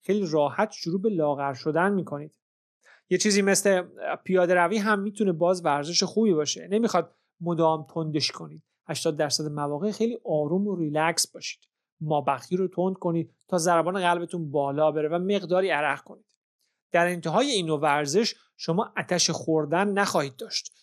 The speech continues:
یا اگر هم داشته باشید خیلی کمتر خواهد بود. شاید بگید من دوست ندارم بدنسازی برم، خیلی گندشم یا تیکه یا هرچی. خب نشید. اسمش بدنسازی هست. یعنی شما می‌تونید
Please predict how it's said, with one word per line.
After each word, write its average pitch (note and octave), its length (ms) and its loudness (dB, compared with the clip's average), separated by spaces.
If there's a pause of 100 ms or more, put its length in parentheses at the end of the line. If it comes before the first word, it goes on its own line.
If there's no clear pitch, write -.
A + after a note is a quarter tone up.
(120)
یا E3+ 120 4
اگر A#3 260 6
هم E3+ 220 0
داشته D3+ 300 0
باشید D3+ 420 0 (140)
خیلی F#3 420 -4
کمتر D3 600 -2
خواهد C#3 360 -14
بود. - 100 -20 (480)
شاید A3 280 2
بگید A3+ 240 0
من G#3+ 200 2
دوست G3+ 260 0
ندارم G#3+ 360 2
بدنسازی C#3+ 600 0
برم، C#3 380 -4
خیلی D#3+ 260 -2
گندشم D#3 720 0
یا D3+ 120 -2
تیکه D#3 420 -6
یا D3 200 -4
هرچی. C3+ 380 -4 (680)
خب G#3 340 -2
نشید. A3+ 420 -2 (240)
اسمش C4+ 400 2
بدنسازی D3 680 -2
هست. B2 360 -8
یعنی F3 160 2
شما G3 280 2
می‌تونید C4 460 -2